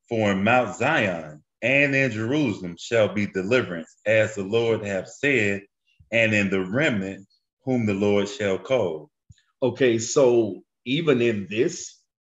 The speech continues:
Speaker 2: one verse right here, it says "whosoever," but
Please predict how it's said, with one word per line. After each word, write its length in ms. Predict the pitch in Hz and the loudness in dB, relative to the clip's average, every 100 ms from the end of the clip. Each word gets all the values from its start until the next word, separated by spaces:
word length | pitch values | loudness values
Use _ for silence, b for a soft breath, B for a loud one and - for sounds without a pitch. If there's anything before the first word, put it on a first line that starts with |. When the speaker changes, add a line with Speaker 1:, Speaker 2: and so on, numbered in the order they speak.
| _ 92 | _ -14
Speaker 2:
one 580 | 92 113 151 165 104 | -4 -2 0 -2 -4
verse 320 | 110 107 110 104 | -2 -2 -2 0
right 260 | 117 110 | 0 0
here, 460 | 117 170 120 98 - _ | 0 0 2 -2 -8 _
it 140 | 98 | -14
says 540 | 92 - 127 139 120 - | -12 -4 0 2 0 0
"whosoever," 1000 | 139 117 - 113 104 139 170 98 104 - _ _ _ | -4 -4 -6 -4 0 0 0 -4 -4 -8 _ _ _
but 440 | 101 127 120 104 | 0 2 4 2